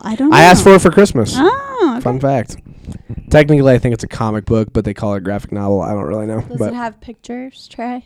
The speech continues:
Speaker 2: I don't know. <laughs> Yeah, Taylor. Jesus.
Speaker 3: <laughs> Idiot.
Speaker 2: No, she's saying that to Taylor, dumbass. <laughs> Right. All right. What are we listening to? Are you guys listening to anything?
Speaker 3: Uh,
Speaker 2: What,
Speaker 3: Luke
Speaker 2: what?
Speaker 3: Combs.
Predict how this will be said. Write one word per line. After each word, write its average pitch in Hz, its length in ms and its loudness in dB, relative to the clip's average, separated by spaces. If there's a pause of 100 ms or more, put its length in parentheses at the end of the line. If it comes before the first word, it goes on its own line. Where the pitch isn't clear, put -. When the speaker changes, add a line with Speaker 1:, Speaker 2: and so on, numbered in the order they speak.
Speaker 2:
I 120 100 -6
don't 131 260 -2
know. 117 300 -4 (280)
<laughs> 170 260 -2 (1800)
Yeah, 165 200 8
Taylor. 139 520 4
Jesus. 135 640 4 (260)
Speaker 3:
<laughs> - 280 -20
Idiot. 220 520 -6 (360)
Speaker 2:
No, 147 260 6
she's 131 220 2
saying 147 240 2
that 139 180 2
to 127 120 2
Taylor, 123 640 0
dumbass. 127 720 2
<laughs> - 2250 -2 (760)
Right. 127 680 4 (300)
All 156 200 10
right. - 140 4
What 151 180 8
are 170 40 8
we 170 80 8
listening 147 420 4
to? 120 140 4
Are 110 100 6
you 113 100 6
guys 117 200 4
listening 120 340 2
to 120 60 4
anything? 123 480 4
Speaker 3:
Uh, 123 80 6
Speaker 2:
What, 120 140 6
Speaker 3:
Luke 123 160 8
Speaker 2:
what? 117 80 4
Speaker 3:
Combs. 233 720 -4